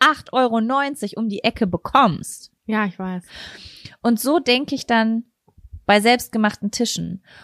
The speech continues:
Speaker 1: Und das ist, glaub ich, dann der Punkt, wo man merkt, das ist wohl nicht meine Passion. Weil zum Beispiel, wenn,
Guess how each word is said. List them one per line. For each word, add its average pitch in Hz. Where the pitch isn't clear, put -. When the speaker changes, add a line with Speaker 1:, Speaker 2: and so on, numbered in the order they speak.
Speaker 1:
Und 196
das 262
ist, -
glaub 226
ich, 233
dann 214
der 202
Punkt, 233
wo 214
man 196
merkt, 202
das 190
ist -
wohl 240
nicht 220
meine 208
Passion. 196
Weil 202
zum 220
Beispiel, 208
wenn, 202